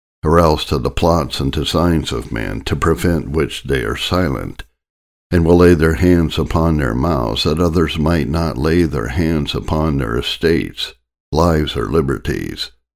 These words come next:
And Saul also went home to Gibeah, and there went with him a band of men whose hearts God had touched.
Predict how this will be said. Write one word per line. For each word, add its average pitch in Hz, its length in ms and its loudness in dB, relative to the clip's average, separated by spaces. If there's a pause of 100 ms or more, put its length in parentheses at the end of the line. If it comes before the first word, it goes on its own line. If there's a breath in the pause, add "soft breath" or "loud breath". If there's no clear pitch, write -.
(120)
And 92 140 4
Saul 101 320 6
also 95 380 2
went 67 320 -2
home 71 400 0
to - 160 -4
Gibeah, 65 760 -2 (640)
and 87 140 6
there 90 180 6
went 85 280 4
with 76 280 2
him 64 140 -2
a 65 80 0
band 76 400 0
of 67 60 -2
men 71 320 0
whose 64 320 -2
hearts 67 360 -2
God 71 440 -2
had 53 260 -6
touched. - 680 -6